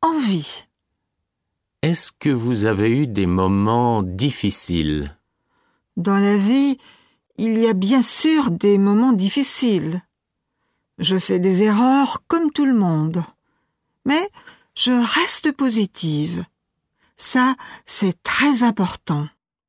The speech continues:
Speaker 2: Et vos amis, qu'est-ce qu'ils pensent de vous ?
Speaker 1: Mes amis pensent que je suis honnête.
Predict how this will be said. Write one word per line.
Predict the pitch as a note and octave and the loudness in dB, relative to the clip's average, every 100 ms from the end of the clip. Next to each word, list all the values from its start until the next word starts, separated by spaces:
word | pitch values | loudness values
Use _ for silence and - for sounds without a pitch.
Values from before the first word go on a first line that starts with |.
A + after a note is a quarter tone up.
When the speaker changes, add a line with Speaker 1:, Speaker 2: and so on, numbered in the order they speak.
| _ _ _ _ _ _ _ _ | _ _ _ _ _ _ _ _
Speaker 2:
Et | D3+ E3 E3 D3+ | -2 2 2 0
vos | A2+ B2 G#2 | 0 0 2
amis, | G#2+ F#2+ F2 F2 D#2+ _ _ | 2 2 2 0 -4 _ _
qu'est-ce | - G3+ - | 0 0 0
qu'ils | - D3 A#2+ | -2 -2 -2
pensent | - - C#3 G#2 | -4 -2 -2 -2
de | - | -4
vous ? | E2+ D2 E2 E2 - _ _ _ _ _ _ _ _ _ _ - | -4 -2 -4 -4 -14 _ _ _ _ _ _ _ _ _ _ -2
Speaker 1:
Mes | B3 D4 C4 | 0 2 4
amis | C4+ C4+ D4+ E4+ - | 4 2 2 -2 -4
pensent | - C#4 D4+ - - - | -4 -2 0 -2 -6 -4
que | A3+ G#3 G#3 G#3 G3 | 0 2 4 2 2
je | B3+ | 0
suis | B3 D4+ C4 | 0 0 2
honnête. | C4 G#3+ E3 G#3 _ - | 2 2 0 -2 _ -20